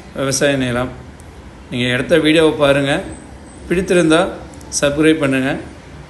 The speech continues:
லைக் பண்ணுங்க. ஏதாவது தகவல் உங்களுக்கு தேவைப்பட்டால் கீழே உள்ள நம்பருக்கு கால் செய்வோம்.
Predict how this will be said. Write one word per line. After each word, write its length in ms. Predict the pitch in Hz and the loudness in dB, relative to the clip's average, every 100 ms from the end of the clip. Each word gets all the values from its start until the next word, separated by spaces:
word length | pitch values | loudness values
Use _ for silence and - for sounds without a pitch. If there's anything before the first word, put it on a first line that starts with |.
| - 139 | -6 0
லைக் 220 | 143 139 143 | 0 0 -2
பண்ணுங்க. 340 | 127 123 143 175 - - - - - - - - - - - | -2 0 -2 -6 -12 -16 -18 -18 -18 -18 -18 -16 -16 -10 -2
ஏதாவது 420 | 143 165 196 202 | 2 4 2 0
தகவல் 380 | - 151 160 180 - | 0 2 4 4 2
உங்களுக்கு 320 | 147 156 160 | 2 2 2
தேவைப்பட்டால் 640 | 156 147 156 156 131 180 196 - - - - - - - | 2 2 2 0 -2 -4 -6 -14 -18 -18 -18 -18 -12 -4
கீழே 240 | 190 185 165 | 2 4 6
உள்ள 140 | 151 139 | 4 2
நம்பருக்கு 580 | 143 151 147 151 208 220 - - - - - - | 0 2 2 0 -2 -4 -10 -14 -14 -14 -14 -2
கால் 200 | 151 156 151 | 2 2 0
செய்வோம். 440 | 131 117 110 110 | -2 -2 -2 -4